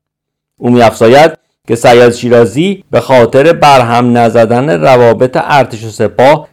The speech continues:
شخصاً در مقابل عملیات بدر ایستادگی نکرده، اما آقای زاکری را برای متقاعد کردن مقام‌های پایتخت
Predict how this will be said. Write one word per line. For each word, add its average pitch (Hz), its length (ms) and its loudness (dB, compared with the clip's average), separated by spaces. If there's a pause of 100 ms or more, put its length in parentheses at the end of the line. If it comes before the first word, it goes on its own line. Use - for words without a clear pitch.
شخصاً 160 640 -2
در 160 280 0
مقابل 127 440 2
عملیات 135 720 0
بدر 123 580 0
ایستادگی 123 720 -2
نکرده، 143 640 0
اما 113 460 -2 (300)
آقای 120 360 2
زاکری 113 720 0
را 165 200 2
برای 123 320 2
متقاعد 117 760 0
کردن 120 440 0
مقام‌های 131 640 0
پایتخت 131 760 -2